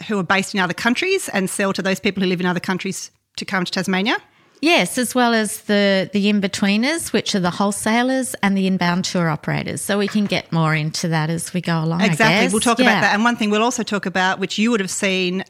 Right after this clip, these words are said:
Speaker 1: a lot of in terms of starting from nothing and now where it is now with the O T As.
Speaker 2: Yes, that's correct.
Speaker 1: So on-, online travel agents are now
Speaker 2: Yes.
Speaker 1: huge.
Speaker 2: Huge, and we need to deal with them.
Speaker 1: Yeah.
Speaker 2: Um, they're not going away. They're
Speaker 1: Yeah.
Speaker 2: a big part of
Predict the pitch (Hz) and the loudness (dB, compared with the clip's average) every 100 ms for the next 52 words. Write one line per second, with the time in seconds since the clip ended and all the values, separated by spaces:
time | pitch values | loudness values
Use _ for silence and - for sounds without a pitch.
0 | - 180 185 185 - _ _ 180 175 180 | -4 -2 0 0 -2 _ _ -2 0 -2
1 | 175 - 180 180 - 185 170 170 165 - | -6 -6 -6 -4 -2 0 0 -2 -4 -8
2 | - - - - - 208 190 185 190 185 | -20 -20 -20 -4 0 2 2 0 0 0
3 | 180 175 175 180 175 170 170 160 180 170 | -2 0 2 2 2 0 0 0 0 0
4 | 185 - 175 165 180 170 175 165 113 - | -2 -2 -4 -2 -2 -2 -2 -4 -4 -8
5 | - - - _ - 202 160 - 185 170 | -10 -12 -16 _ 2 2 2 0 -4 -4
6 | - - 185 175 170 175 170 190 185 - | -6 -8 -2 0 2 2 0 0 -2 0
7 | 220 208 185 202 180 170 165 156 - - | 2 2 2 2 2 0 -2 -6 -8 -4
8 | 180 185 165 170 151 - 294 185 220 277 | -2 2 2 2 -2 2 2 2 0 -2
9 | - - 254 262 294 311 - 214 214 208 | -2 0 2 4 2 -2 2 4 6 4
10 | 202 208 - 202 214 208 208 - 196 170 | 2 0 -2 0 2 2 0 0 -4 -2
11 | 190 220 269 277 339 370 440 - - 202 | 0 0 -2 -2 -2 0 -2 -2 2 4
12 | 202 196 196 190 - 196 196 208 - 180 | 4 2 0 -4 -4 -2 0 0 0 0
13 | 180 180 180 185 233 277 247 185 180 185 | 0 0 -2 0 0 -2 -2 -2 -2 -4
14 | - - 190 185 185 | -4 -4 0 0 -2